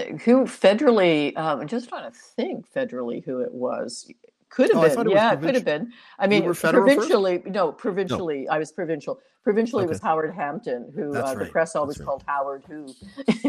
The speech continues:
Speaker 1: <laughs> but nobody knew who we were. Um, and so when I, when I got there, and I started getting, I got a lot of press before I got there, and then I got a lot of press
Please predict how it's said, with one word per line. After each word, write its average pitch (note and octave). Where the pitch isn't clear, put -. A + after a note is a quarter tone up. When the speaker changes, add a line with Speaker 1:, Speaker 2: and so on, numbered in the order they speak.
Speaker 1:
<laughs> B3+
but G#3+
nobody G#3
knew F3+
who B3
we D#3
were. D#3
Um, D#3+
and E3
so E3
when D#3+
I, D#3
when D#3+
I D3
got E3+
there, D3+
and C#3+
I D3+
started E3
getting, C#3+
I D3+
got C#3+
a C#3
lot C#3
of B2
press D3
before D#3+
I F3+
got C3
there, D3
and C#3
then C#3+
I C#3
got C3+
a C3
lot C3
of B2+
press -